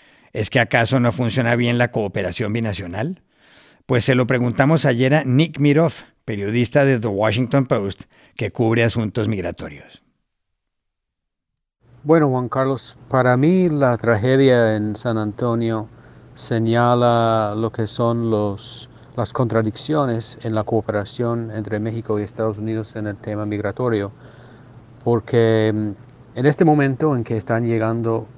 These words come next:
Speaker 2: cifras récord de, de migrantes por la frontera sur de Estados Unidos, eh,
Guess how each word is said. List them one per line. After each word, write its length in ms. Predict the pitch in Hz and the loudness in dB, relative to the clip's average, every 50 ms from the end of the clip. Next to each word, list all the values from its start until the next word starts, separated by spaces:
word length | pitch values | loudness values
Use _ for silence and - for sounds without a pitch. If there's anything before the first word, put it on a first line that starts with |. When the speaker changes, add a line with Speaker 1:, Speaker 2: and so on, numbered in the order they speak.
| - - | -20 -18
Speaker 2:
cifras 640 | - - - - 120 110 - - 113 113 107 - - - - | -16 -12 -10 -8 -8 -8 -6 -4 -4 -2 -4 -4 -8 -14 -10
récord 580 | 107 110 113 117 113 - - 117 113 117 107 - - - - - - - - - - | -6 -4 -2 -2 -2 -2 -2 -2 -2 -2 -4 -6 -12 -20 -20 -20 -20 -20 -20 -16 -14
de, 680 | - 107 110 113 107 104 104 101 101 101 101 101 98 101 101 | -8 -4 -2 0 0 0 0 -2 -2 -2 -4 -4 -6 -6 -6
de 100 | 110 110 | -4 -4
migrantes 640 | 107 110 107 113 113 113 107 104 - 120 107 - - | -2 -2 -2 -2 -2 -2 -4 -4 -8 -10 -10 -10 -12
por 240 | - - 104 98 101 | -8 -6 -6 -4 -2
la 260 | 101 101 98 101 95 | -2 -2 -4 -4 -6
frontera 460 | - - 110 107 98 - 104 107 113 | -8 -8 -8 -10 -8 -8 -6 -6 -6
sur 260 | - - 131 131 120 117 | -6 -4 -4 -4 -4 -4
de 80 | 120 | -6
Estados 340 | 107 - - 117 107 107 - | -6 -4 -6 -6 -6 -6 -6
Unidos, 440 | 120 135 147 143 131 127 117 - - - - - - - - - - - - - | -6 -6 -4 -4 -4 -6 -8 -10 -16 -20 -20 -20 -20 -20 -20 -20 -20 -20 -10 -4
eh, 760 | 113 117 113 113 110 107 107 107 107 107 107 104 104 104 | -2 0 0 0 0 0 0 -2 -2 -2 -2 -2 -2 -4